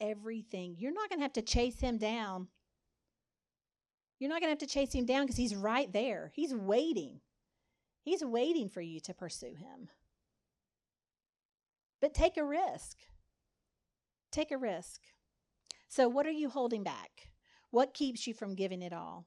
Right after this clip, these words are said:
Just begin to think about that in your own life, in your own situation, in your own life lived, um, in your circumstances, uh, the life that you have experienced. What keeps you from giving it all?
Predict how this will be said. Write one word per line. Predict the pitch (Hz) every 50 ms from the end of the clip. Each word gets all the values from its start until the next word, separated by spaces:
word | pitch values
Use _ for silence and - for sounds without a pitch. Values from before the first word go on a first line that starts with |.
| _ -
Just | - 240 - - -
begin | - 277 285 311 311
to | 302 277
think | 254 262 233 226 -
about | 170 190 - - - -
that | - - - - - - _ _
in | - 220 226
your | 226 233 -
own | 226 226 269 277
life, | 262 233 214 208 208 214 220 220 _
in | - 202 196
your | 185 -
own | 214 214 233 247 233
situation, | - 285 247 - 277 240 202 185 180 180 - - 202 190 180 - - - - - -
in | 214
your | 214 214 -
own | 214 240 269
life | 269 262 247 254 262 254 -
lived, | 196 190 185 180 180 185 185 190 185 - - - - - - - _ _ -
um, | 208 190 185 185 196
in | 240 202 214
your | 233 247 240
circumstances, | - - 226 214 226 214 196 185 - - 185 185 180 180 - - 185 180 180 180 180 - - - - - - _ _ -
uh, | 190 190
the | 185 185 185
life | 180 180 185 185 233 240 240
that | - 285
you | 262 262 233
have | 269 262 277
experienced. | 285 - - - 214 196 185 185 185 185 185 185 185 226 - - - - - - - _
What | - 247 262 294 294 - -
keeps | - 294 269 247 226 - -
you | 220 202 190 185 185 185 190 190 - _ _ _ _ _ _ _ _ _ _ _ _ _ _ _ _ _ _ _ _ _ _ _ _ _ _ _ _ _ _ _ _ _ _ _ _ _ _ _ _ _ _ _ _ _ _ _ _ _ _ _ _ _ _ _
from | - 208 196 185
giving | 175 190 185 180 175 175
it | 165 165
all? | 151 - - - - 165